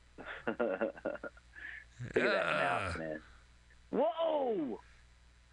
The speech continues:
Speaker 2: Ah.
Speaker 1: Mm, I love that smell.
Speaker 2: Smells
Speaker 1: Go
Speaker 2: like
Speaker 1: ahead, let's hear
Speaker 2: pine
Speaker 1: the
Speaker 2: wood.
Speaker 1: sound.
Speaker 2: Ah, the best a man could get. You're still not gonna pick up ladies with that spray.
Speaker 1: Let's hear the audio, and you don't know how it ends.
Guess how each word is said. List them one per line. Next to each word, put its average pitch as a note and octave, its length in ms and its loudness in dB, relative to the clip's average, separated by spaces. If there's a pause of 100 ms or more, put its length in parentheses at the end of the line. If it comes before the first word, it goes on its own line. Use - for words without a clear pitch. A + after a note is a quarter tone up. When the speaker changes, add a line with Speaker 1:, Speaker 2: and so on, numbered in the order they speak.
Speaker 2:
Ah. - 40 -2
Speaker 1:
Mm, A#3+ 280 0
I C3+ 60 2
love A3 340 2
that F#3 220 2 (160)
smell. B2 320 2
Speaker 2:
Smells G#2+ 260 2
Speaker 1:
Go - 60 4
Speaker 2:
like D3+ 100 2
Speaker 1:
ahead, C3+ 80 0
let's - 0 -
hear E3+ 220 6
Speaker 2:
pine F3 60 0
Speaker 1:
the D#3 60 4
Speaker 2:
wood. A#2 240 2
Speaker 1:
sound. G#2 420 2 (1900)
Speaker 2:
Ah, G2 480 4
the F2 120 0
best G#2 400 0
a G2+ 80 0
man F#2+ 240 0
could F2+ 160 -4
get. E2+ 320 0 (1200)
You're A2 100 4
still F3+ 180 4
not D3 180 6
gonna A2 140 8
pick - 220 2
up E2+ 120 4
ladies F2 400 2
with D#2+ 120 0
that D#2+ 160 2
spray. D#2 360 2 (760)
Speaker 1:
Let's D3 280 0
hear F#3+ 140 2
the D#3+ 140 0
audio, C#3+ 500 2
and A2+ 180 -2
you B2+ 60 -2
don't D#3 160 0
know C#3+ 100 0
how B2 160 0
it A2 120 0
ends. A2 260 -2